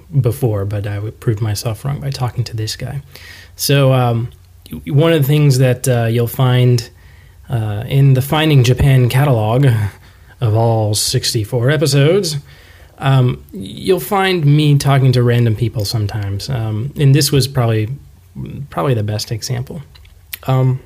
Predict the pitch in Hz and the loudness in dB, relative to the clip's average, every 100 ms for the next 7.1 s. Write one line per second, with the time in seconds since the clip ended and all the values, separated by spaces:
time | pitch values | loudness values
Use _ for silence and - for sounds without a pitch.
0 | - _ - _ _ - - - _ - | -16 _ -20 _ _ -20 -20 -20 _ -20
1 | - - 143 208 185 160 143 123 120 107 | -6 2 4 4 4 4 2 2 2 0
2 | 120 120 113 104 123 113 - 107 98 95 | 0 0 -4 -4 -2 -4 -4 -6 -6 -8
3 | - - - - - - 127 139 123 107 | -12 -20 -20 -20 -20 -8 -4 0 0 0
4 | - 107 98 - 110 85 - - - - | -2 -2 -2 -4 -6 -6 -12 -20 -20 -8
5 | 107 98 117 120 - - - - - 117 | -8 -4 -2 0 -2 -4 -8 -20 -6 -2
6 | 117 117 - 139 135 117 123 123 110 110 | 0 0 2 2 4 2 2 4 2 2
7 | 110 | 0